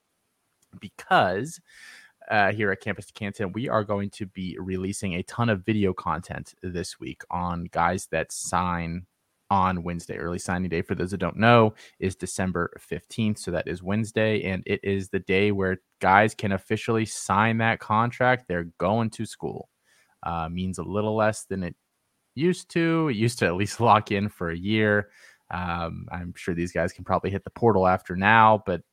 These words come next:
uh, you're, you're recording some of these as well, aren't you, Colin? We've got a couple of us just, you know, uh, doing these videos. Just a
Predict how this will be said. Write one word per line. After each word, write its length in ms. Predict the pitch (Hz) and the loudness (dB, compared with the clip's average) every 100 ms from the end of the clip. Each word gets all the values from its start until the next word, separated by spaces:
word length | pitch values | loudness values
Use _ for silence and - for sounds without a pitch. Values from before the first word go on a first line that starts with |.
| - | -4
uh, 540 | 82 82 82 80 78 73 | -2 0 0 -2 -4 -2
you're, 240 | 110 120 | 0 0
you're 260 | 101 135 127 | 2 2 2
recording 420 | 110 - 110 98 | -2 -2 -2 -2
some 220 | - 98 | -4 -4
of 60 | 95 | -2
these 180 | 90 | -4
as 140 | 87 95 | -6 -2
well, 220 | 101 87 | 0 0
aren't 200 | 87 98 | -2 -6
you, 60 | 101 | -4
Colin? 260 | 104 98 | -2 -2
We've 100 | 95 | -2
got 160 | 98 90 | -2 -4
a 80 | 82 | -4
couple 300 | - 107 85 | -6 -4 -4
of 80 | |
us 220 | 80 82 - | -4 -6 -10
just, 240 | - - - _ | -16 -18 -20 _
you 200 | 85 67 - | -12 -10 -8
know, 100 | 80 | -8
uh, 40 | - _ - | -8 _ -10
doing 200 | 95 90 | -8 -6
these 160 | 90 | -8
videos. 380 | 90 87 87 90 | -6 -6 -4 -4
Just 220 | - 117 | -6 0
a 200 | 113 101 | 4 4